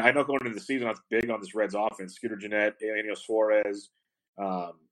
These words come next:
you, you hoped that, that the outfield situation would play out the way it kind of is. Joey Votto hasn't even woke up yet. Like, there, there's a lot to like with that offense and no pitching. So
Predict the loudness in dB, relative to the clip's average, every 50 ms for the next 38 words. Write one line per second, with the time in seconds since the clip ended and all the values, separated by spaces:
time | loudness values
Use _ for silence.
0 | _ _ _ -10 -8 -6 -6 -2 -2 -2 0 2 4 4 4 4 2 0 -6 -8
1 | -8 _ _ 2 2 2 0 -2 -4 0 2 4 4 4 2 2 2 0 0 0
2 | 0 -4 -4 -2 0 0 0 0 -2 -4 -8 -6 0 2 4 4 4 2 0 -2
3 | -2 -6 -8 -8 -4 0 0 2 2 2 0 -4 -6 -6 -2 -2 0 0 2 2
4 | 2 2 4 4 4 4 4 4 4 4 6 6 6 6 4 2 _ _ _ _
5 | _ _ 2 2 4 2 0 0 2 4 6 4 6 6 4 4 4 4 2 2
6 | 2 2 0 -4 _ -6 -4 -4 -2 2 2 2 2 2 2 2 2 2 2 2
7 | 0 0 0 0 0 2 2 0 0 -2 -2 0 2 2 0 0 -2 -8 -10 -10
8 | -14 _ _ _ _ _ _ _ _ _ -2 -2 0 0 0 -2 0 0 -2 -4
9 | -4 -8 -18 -18 _ _ -20 -10 -6 -4 -4 -4 -4 -8